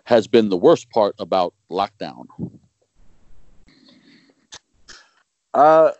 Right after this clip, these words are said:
Speaker 2: the thing that I hate the most is there's, there's certain people that you wanna just, like, help out, like, that you, that you just can't. You know what I mean? Particularly, like, old people, you know?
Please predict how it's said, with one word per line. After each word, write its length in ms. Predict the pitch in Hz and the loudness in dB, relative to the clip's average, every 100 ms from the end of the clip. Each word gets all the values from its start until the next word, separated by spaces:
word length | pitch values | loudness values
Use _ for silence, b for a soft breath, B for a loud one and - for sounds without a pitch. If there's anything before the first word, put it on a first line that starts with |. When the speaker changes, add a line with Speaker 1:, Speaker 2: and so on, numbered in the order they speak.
| _ _ 131 | _ _ -14
Speaker 2:
the 260 | 135 151 | -6 -6
thing 300 | 156 233 214 | 0 -2 0
that 140 | 156 143 | 0 2
I 240 | 160 156 | 2 0
hate 260 | 135 143 - | -8 -16 -16
the 80 | 123 | -18
most 340 | 113 117 117 101 - | -12 -10 -10 -14 -20
is 180 | 117 101 _ _ _ _ - - _ _ _ _ _ _ _ | -18 -18 _ _ _ _ -20 -20 _ _ _ _ _ _ _
there's, 560 | 127 120 - - _ _ _ _ _ _ _ _ _ _ _ - - | -16 -16 -18 -20 _ _ _ _ _ _ _ _ _ _ _ -20 -14
there's 200 | 123 120 | -12 -12
certain 300 | _ 185 147 | _ -6 -6
people 340 | - 139 120 120 | -12 -14 -10 -10
that 180 | 113 | -10
you 100 | 107 | -10
wanna 380 | 107 120 120 110 | -12 -8 -8 -10
just, 260 | 98 101 - | -16 -18 -12
like, 220 | 104 90 _ _ _ _ _ - _ _ _ - - _ - - - - - | -12 -12 _ _ _ _ _ -20 _ _ _ -20 -20 _ -20 -20 -20 -20 -16
help 240 | 110 120 127 | -8 -8 -6
out, 300 | 120 120 113 - | -4 -4 -6 -14
like, 200 | 113 - | -14 -14
that 140 | 110 98 | -18 -18
you, 80 | 98 | -16
that 100 | 113 | -14
you 140 | 104 95 | -16 -20
just 140 | 101 _ | -20 _
can't. 260 | 107 95 - _ - | -20 -20 -20 _ -16
You 140 | 104 | -12
know 100 | 101 | -10
what 60 | 101 | -10
I 20 | |
mean? 220 | 107 107 | -8 -10
Particularly, 720 | - 117 143 131 113 110 107 101 | -6 -2 -2 -4 -4 -4 -4 -8
like, 120 | 98 90 - | -10 -12 -6
old 280 | 110 98 82 | -6 -6 _
people, 340 | 107 - 80 85 | -18 -16 -18 -16
you 100 | 95 | -14
know? 200 | 98 | -14